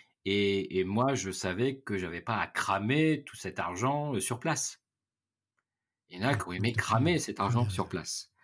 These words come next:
Speaker 1: Dans un pays en guerre, il y a tous les extrêmes, hein, euh, en termes
Speaker 2: Ouais.
Speaker 1: de fêtes, d'alcool, de filles, et tout ça. Donc, euh,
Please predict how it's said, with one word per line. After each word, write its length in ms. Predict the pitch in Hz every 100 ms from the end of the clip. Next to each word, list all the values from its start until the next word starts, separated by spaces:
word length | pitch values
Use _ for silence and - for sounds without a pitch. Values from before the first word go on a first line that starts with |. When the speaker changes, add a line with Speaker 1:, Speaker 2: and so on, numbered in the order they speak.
| - - _
Speaker 1:
Dans 160 | - 82
un 60 | 87
pays 200 | 92 85
en 100 | 90
guerre, 220 | 120 139
il 60 |
y 20 | 98
a 20 |
tous 120 | -
les 160 | 123 113
extrêmes, 380 | 110 - 85 82
hein, 160 | 117 98
euh, 60 | 78
en 540 | 80 87 _ _ _
termes 160 | - 107
Speaker 2:
Ouais. 60 |
Speaker 1:
de 40 | 87
fêtes, 460 | - 85 85 -
d'alcool, 600 | 85 78 - 82 87 95
de 60 | 78
filles, 420 | - 85 95 95
et 40 | 80
tout 120 | -
ça. 200 | 104 104
Donc, 240 | 80
euh, 60 | -